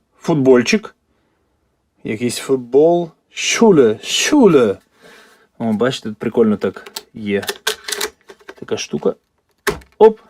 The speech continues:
є! Серйозно його так включили. Нажимаємо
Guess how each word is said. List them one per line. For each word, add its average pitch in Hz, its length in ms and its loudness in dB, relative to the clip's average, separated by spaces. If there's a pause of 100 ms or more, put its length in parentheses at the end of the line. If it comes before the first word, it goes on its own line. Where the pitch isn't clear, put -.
(400)
є! 131 640 2 (3500)
Серйозно 120 640 -2
його 107 180 -4
так - 300 -10 (800)
включили. 127 600 -4
Нажимаємо 117 520 -4